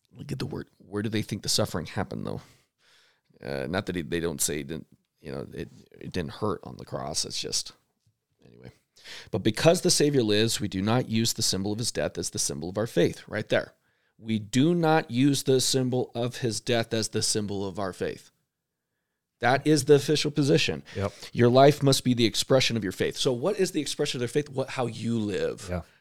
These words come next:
Speaker 2: that's
Speaker 1: Machen
Speaker 2: right.
Speaker 1: alert, Machen alert, right?
Speaker 2: Yep.
Speaker 1: How you live is the expression of your faith. And I, I,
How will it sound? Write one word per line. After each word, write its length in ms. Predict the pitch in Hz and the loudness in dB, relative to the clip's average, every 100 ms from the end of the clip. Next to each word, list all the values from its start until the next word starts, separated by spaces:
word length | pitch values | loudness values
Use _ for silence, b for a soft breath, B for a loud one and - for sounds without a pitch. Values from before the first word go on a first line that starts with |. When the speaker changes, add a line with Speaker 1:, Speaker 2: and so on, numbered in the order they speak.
| - | -10
Speaker 2:
that's 140 | 107 | 0
Speaker 1:
Machen 300 | 107 92 87 | 2 2 0
Speaker 2:
right. 80 | 87 | -4
Speaker 1:
alert, 340 | 87 85 - | -4 -4 -6
Machen 320 | 98 110 - 92 | -6 -2 -2 -2
alert, 200 | 82 92 | -2 2
right? 100 | 104 | 2
Speaker 2:
Yep. 180 | - B B B B - | 0 B B B B 6
Speaker 1:
How 120 | 113 | 6
you 300 | 110 123 147 | 8 8 10
live 440 | 110 92 73 69 - | 8 6 2 -2 -4
is 100 | - | -2
the 80 | |
expression 380 | 87 - 92 95 | -2 0 0 0
of 60 | 87 | -4
your 80 | 80 | -2
faith. 200 | 90 113 | 0 2
And 100 | 120 | 4
I, 120 | 123 | 4
I, 180 | 110 | 2